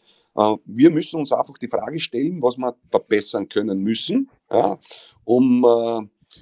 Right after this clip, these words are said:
um, um, um die Spieler noch besser auszubilden. Auf diesen Positionen, ja, weil, ähm, Sechser, Achter, ähm, so wie es der Fredl gesagt hat, die mittlere Struktur, wenn's das mit Topspielern besetzt,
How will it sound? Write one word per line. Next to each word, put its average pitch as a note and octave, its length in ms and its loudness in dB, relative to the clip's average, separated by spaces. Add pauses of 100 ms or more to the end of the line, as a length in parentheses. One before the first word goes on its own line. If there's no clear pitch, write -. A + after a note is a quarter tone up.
(160)
um, A#2 420 4
um, A2+ 300 -4
um G#2+ 220 -2
die G#2+ 140 -6
Spieler A2+ 320 2
noch C3+ 220 2
besser G#2+ 340 0
auszubilden. - 640 -8 (160)
Auf A2 240 2
diesen F3 340 0
Positionen, G2 720 -2 (140)
ja, A#2 200 2
weil, A#2 200 0 (480)
ähm, A2+ 500 0
Sechser, A#2+ 760 2
Achter, A#2 680 0 (380)
ähm, A2+ 500 2
so - 140 -8
wie A2+ 40 -2
es A2 60 -8
der A#2+ 100 -2
Fredl A#2 220 0
gesagt A2+ 280 -6
hat, - 120 -8
die A#2 60 0
mittlere A#2 320 0
Struktur, B2 580 -2
wenn's A#2 160 -4
das A#2 140 -6
mit - 380 -8
Topspielern A#2 540 0
besetzt, A#2+ 580 -2